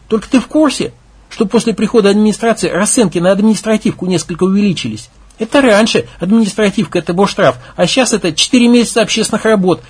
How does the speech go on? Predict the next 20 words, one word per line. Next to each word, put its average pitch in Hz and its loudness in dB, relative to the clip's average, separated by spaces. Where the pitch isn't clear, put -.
четыре, 220 0
Вовка. 165 0
Еще 160 0
бы, 208 2
сейчас 185 0
бы 196 -2
еще 180 -2
ружье 175 -2
потерянное 139 -2
отрабатывал 143 0
бы. 110 -10
А - -4
потом 208 2
бы 202 4
еще 196 0
и 185 2
на 170 -2
посту 202 -2
отобрали 160 2
бы. 120 -10